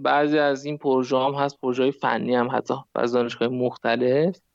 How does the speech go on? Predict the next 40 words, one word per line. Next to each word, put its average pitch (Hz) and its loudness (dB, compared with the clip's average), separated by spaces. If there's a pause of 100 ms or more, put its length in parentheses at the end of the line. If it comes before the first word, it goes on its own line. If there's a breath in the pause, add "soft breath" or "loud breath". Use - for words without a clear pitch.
اه، 135 -2
روی 127 4
بحث 120 -4
مثل 120 -6
تجهیزات 123 -2
شیردوشی 123 -4
اینا، 127 2
سه 123 0
تحقیقاتی 127 -2
دارن 160 0 (240)
و 127 2
اجراها 127 2
و 139 2
پروژه‌هایی 127 0
که 139 2
اجرا 127 0
کردن، 131 0
ساخت 131 -2 (220)
داشتن، 151 -4 (260)
میان 196 2
اینا 151 2
رو 160 2
به 147 2
هر 135 2
حال 135 2
تست 143 -2
می‌کنن 131 -2 (220)
و 131 -2
یا 151 2
توی 151 2
زمینهٔ 131 2
مثل، 127 2 (360)
اه، 143 0
یه 131 4
سری 127 2
از 127 2
لودسلایی 123 0
که 131 -2
حالا 120 2
خب 127 -4